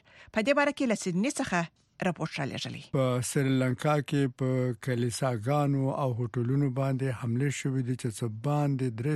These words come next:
Speaker 2: سوه تنه پکې وژل شوي او په سلګونو نور پکې ټپیان شوي دي. د دغو حملو اکثره قربانیان سریلانکایان دي چې ډېر هغه عیسویان هم پکې شامل دي چې د مسیحي اختر په ورځ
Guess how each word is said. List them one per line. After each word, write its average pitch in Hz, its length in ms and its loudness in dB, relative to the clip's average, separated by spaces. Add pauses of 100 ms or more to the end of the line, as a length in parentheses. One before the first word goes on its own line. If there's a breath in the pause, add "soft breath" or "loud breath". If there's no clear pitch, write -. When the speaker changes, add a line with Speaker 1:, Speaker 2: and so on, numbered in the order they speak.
(100)
Speaker 2:
سوه 120 340 0
تنه 151 180 0 (100)
پکې 156 220 -2 (120)
وژل 117 340 -2
شوي 123 320 0 (600 loud breath)
او 131 120 0 (240)
په 127 160 -2
سلګونو 131 640 2
نور 143 240 2
پکې 147 200 -2 (120)
ټپیان 123 280 -2 (120)
شوي 117 320 -2
دي. 120 80 -8 (580 loud breath)
د 143 160 2
دغو 160 180 2 (120)
حملو 147 280 2 (160)
اکثره 143 340 0 (120)
قربانیان 127 800 2 (240)
سریلانکایان 123 1080 0
دي 110 80 -4 (420 loud breath)
چې 151 100 0 (260)
ډېر 151 180 2 (160)
هغه 135 320 0
عیسویان 127 560 0
هم 143 240 2
پکې - 300 -6
شامل 135 440 0
دي 139 140 0
چې 139 80 0 (100)
د 120 160 0
مسیحي 127 480 -2 (160)
اختر 151 540 -4
په 123 120 -2
ورځ 160 260 0